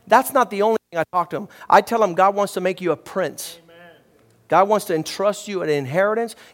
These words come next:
Speaker 1: God wants to give you favor, dress you with robes of righteousness. God wants to put a scepter in your hand. God wants to make you a leader. The word leader means, it comes from a word that means finding the path. Don't tell me you're a leader if you can't find your way.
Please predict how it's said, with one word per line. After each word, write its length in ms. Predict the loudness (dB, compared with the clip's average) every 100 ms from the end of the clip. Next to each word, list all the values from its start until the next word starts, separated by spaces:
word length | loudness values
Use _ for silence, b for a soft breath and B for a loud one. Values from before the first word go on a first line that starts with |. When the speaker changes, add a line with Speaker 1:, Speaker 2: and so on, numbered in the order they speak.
| -2
Speaker 1:
God 180 | 0 2
wants 200 | -2 -4
to 60 |
give 200 | -6 -6
you 100 | -6
favor, 560 | -8 -4 -2 -2 -2 -4 B B
dress 340 | -4 0 0 -2
you 120 | -6
with 140 | -6
robes 360 | -2 0 0 0
of 140 | -4
righteousness. 720 | 2 2 2 -6 -6 -6 -8 b b -2
God 220 | 0 0
wants 200 | -4 -4
to 80 | -8
put 140 | -6
a 60 | -4
scepter 540 | -2 0 0 0 -4
in 80 | -2
your 100 | -4
hand. 320 | -4 -6 0
God 180 | 0 2
wants 200 | -2 -4
to 60 | -4
make 200 | -6 -4
you 120 | -6
a 20 |
leader. 400 | -4 -4 -4 -6 B B
The 100 | -2
word 300 | 2 2 0
leader 320 | -2 -2 -2 -2
means, 460 | -2 -2 -2 -6 b b b
it 120 | -6
comes 260 | -2 -2 -2
from 320 | -2 -2 -2 b b -6
a 100 | -4
word 380 | -2 0 0 -2
that 100 | -4
means 340 | -2 -2 -4
finding 800 | -10 -6 -2 0 0 -4 -4 -4
the 80 | -6
path. 680 | -4 0 0 0 -6 -16 -20 _ _ _ _ _ _ _ _ _ -20
Don't 100 | -8
tell 200 | -4 -2
me 100 | -2
you're 160 | -2
a 40 | -2
leader 260 | 0 2
if 80 | 2
you 80 | 0
can't 260 | -4 -2 0
find 220 | -2 0
your 120 | -2
way. 280 | 0 0